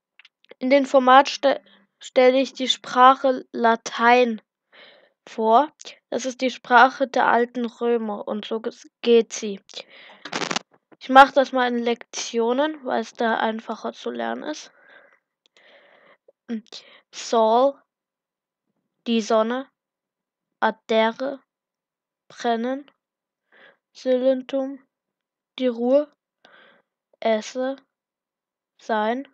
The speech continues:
non, nicht, venire, kommen,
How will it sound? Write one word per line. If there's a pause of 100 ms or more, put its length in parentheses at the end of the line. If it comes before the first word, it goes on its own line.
(1400)
non, (3000)
nicht, (3250)
venire, (720)
kommen,